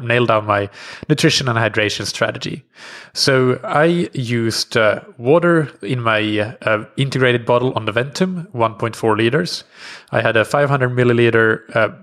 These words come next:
bottle of Precision Hydration, the fifteen hundred strength, uh, behind the saddle.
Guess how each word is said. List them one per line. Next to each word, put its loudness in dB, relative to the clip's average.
bottle 0
of 0
Precision -4
Hydration, -2
the -4
fifteen -4
hundred -2
strength, -6
uh, 0
behind -2
the -4
saddle. 0